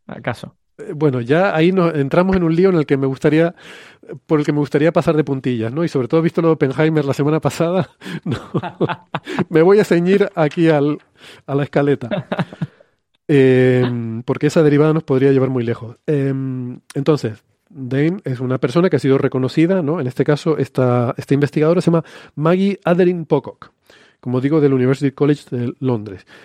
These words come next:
Speaker 2: Y estaba en una gala televisiva de la B B C, de estas galas de fin de año. Y ahí, pues, el presentador, pues, le pregunta un poco, eh, lo, lo que dije, ¿no? Que, que, que el, eh, qué le gustaría ver el año, el próximo año, y dijo que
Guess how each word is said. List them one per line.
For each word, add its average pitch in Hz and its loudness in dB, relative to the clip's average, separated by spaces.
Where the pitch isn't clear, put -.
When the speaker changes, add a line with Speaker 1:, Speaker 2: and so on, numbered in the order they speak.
Speaker 2:
Y 190 0
estaba 214 0
en 214 -4
una 208 0
gala 190 4
televisiva 175 2
de 156 4
la 135 2
B 139 4
B 135 0
C, 110 -4
de 127 -2
estas 151 -2
galas 147 2
de 143 -2
fin 143 -6
de 131 0
año. 123 -4
Y 180 0
ahí, 139 2
pues, 127 -2
el 139 -2
presentador, 156 0
pues, 120 -4
le 123 0
pregunta 135 -2
un 143 -6
poco, 139 -4
eh, 127 -8
lo, 123 -10
lo 127 -6
que 135 2
dije, 120 -2
¿no? 151 -4
Que, 131 -8
que, 135 0
que - -4
el, 131 -2
eh, - -12
qué 156 0
le 160 4
gustaría 143 0
ver 139 2
el 131 0
año, 135 0
el 120 -8
próximo 135 -2
año, 147 0
y 117 -8
dijo 123 -6
que 131 0